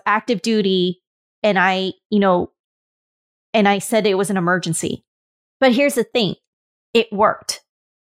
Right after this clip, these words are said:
for me on that day. That doesn't always work for everybody, right?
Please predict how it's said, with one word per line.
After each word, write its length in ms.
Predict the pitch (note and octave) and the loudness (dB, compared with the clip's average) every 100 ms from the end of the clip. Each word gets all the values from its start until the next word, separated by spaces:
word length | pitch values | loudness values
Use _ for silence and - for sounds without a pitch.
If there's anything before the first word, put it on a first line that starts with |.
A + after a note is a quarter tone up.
| - | -4
for 120 | A#3+ | 2
me 360 | A3 G3 F#3+ - _ _ | 4 2 0 -6 _ _
on 120 | F#3 F#3 | 0 0
that 180 | E3+ | 0
day. 300 | - - - _ _ _ _ - | 0 -2 -4 _ _ _ _ -4
That 140 | A#3 | 0
doesn't 260 | B3+ B3+ D4+ | 0 0 0
always 280 | C4+ B3 G3+ | 0 0 -2
work 180 | G#3+ - | -2 0
for 120 | F#3 | -2
everybody, 500 | E3+ F3+ - - - _ | 0 -2 -2 -4 -6 _
right? 280 | - F#2+ C3+ | 0 0 0